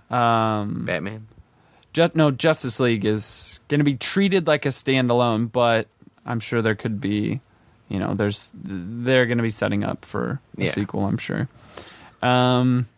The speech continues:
Speaker 2: How can you not?
Speaker 1: yeah, it just could, it could have a completely different title. So for people to say Justice League Part Two, it, it could very well do something else different. Um, and then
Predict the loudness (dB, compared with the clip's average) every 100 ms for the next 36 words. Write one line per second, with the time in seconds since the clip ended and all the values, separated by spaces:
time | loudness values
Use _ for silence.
0 | _ -6 -4 -8 -12 -14 -18 -20 -20 -20
1 | _ -18 -18 -20 _ 0 2 2 0 0
2 | 0 2 0 0 -2 0 0 2 0 0
3 | -2 -2 0 0 0 -2 -4 -2 0 0
4 | -4 -2 -2 -2 -4 -4 -6 -2 -2 0
5 | 0 2 2 0 -2 -2 -4 -4 -4 0
6 | -2 0 0 2 0 -6 -10 -6 -4 0
7 | 0 2 0 -2 -2 -2 -2 -2 -8 -20
8 | -20 -18 -2 0 2 2 2 0 0 0
9 | 0 -2 -4 -20 -12 -2 2 4 4 2
10 | 2 0 0 -2 -4 _ _ _ _ _
11 | _ _ _ 2 2 2 2 4 4 4
12 | 4 2